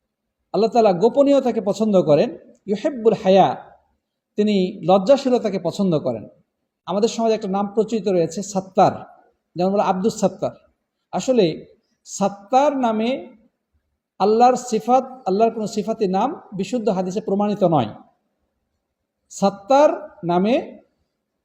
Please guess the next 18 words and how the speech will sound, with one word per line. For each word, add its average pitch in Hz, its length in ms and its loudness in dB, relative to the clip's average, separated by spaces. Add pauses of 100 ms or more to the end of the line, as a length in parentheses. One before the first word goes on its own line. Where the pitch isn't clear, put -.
আল্লাহ 202 160 2
সুবহানাহু 214 140 -6
ওয়া 208 100 -6
তাআলার 202 160 -4
কোনো 196 140 -6
সিফাতি 202 460 -6
বা 175 140 2
গুণবাচক 190 440 0
নাম 190 240 -2 (1200)
স-, - 320 -6
বিশুদ্ধ 240 360 -4
হাদিসে 190 420 -2
প্রমাণিত 214 420 0
নয়, 143 280 2 (640)
বরং 185 260 4
বিশুদ্ধ 240 340 0
হাদিস 226 280 0
হচ্ছে 269 340 2